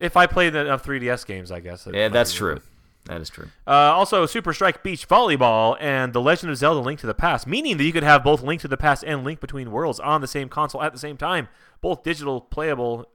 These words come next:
Speaker 1: That's awesome.
Speaker 2: Actually,
Speaker 1: So,
Speaker 2: I,
Speaker 1: I
Speaker 2: I
Speaker 1: think
Speaker 2: think I
Speaker 1: that's
Speaker 2: saw someone say on Twitter that you can play with this and all of the previous Virtual Console games and the, and the retail releases that work on the three D S.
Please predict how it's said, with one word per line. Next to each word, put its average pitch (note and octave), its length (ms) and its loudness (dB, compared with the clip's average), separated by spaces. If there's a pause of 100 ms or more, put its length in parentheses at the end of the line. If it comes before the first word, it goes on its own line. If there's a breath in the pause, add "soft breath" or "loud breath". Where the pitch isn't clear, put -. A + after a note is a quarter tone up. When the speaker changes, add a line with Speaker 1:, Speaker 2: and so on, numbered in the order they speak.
(200)
Speaker 1:
That's B2+ 120 -8
awesome. G#2+ 360 -2
Speaker 2:
Actually, D#3+ 400 4
Speaker 1:
So, - 60 2
Speaker 2:
I, C3 180 6
Speaker 1:
I - 60 -2 (160)
Speaker 2:
I B2 40 6
Speaker 1:
think - 220 -12
Speaker 2:
think A3 160 0
I A#3 40 2
Speaker 1:
that's F#3+ 120 2
Speaker 2:
saw D#3+ 160 4
someone C#3 300 -2
say B2+ 200 -2
on A2 160 -2
Twitter A2+ 320 -2
that F2+ 240 -6
you G#2+ 80 -6
can A2 160 -10
play A2+ 340 0
with G#2+ 260 -4
this C#3+ 420 2
and A#2+ 120 -4
all B2 280 2
of C3+ 100 -4
the B2 60 -8
previous B2 460 -2
Virtual A2 440 -4
Console G#2+ 460 -6
games A2 480 -6
and F#2 280 -8
the, F2+ 300 -4
and F2+ 100 -10
the F2 60 -8
retail A#2 320 -2
releases A#2 380 -6
that A2 80 -8
work G#2+ 180 -6
on G#2+ 80 -8
the G#2 60 -12
three A2 180 -8
D G#2+ 100 -2
S. A2 160 -4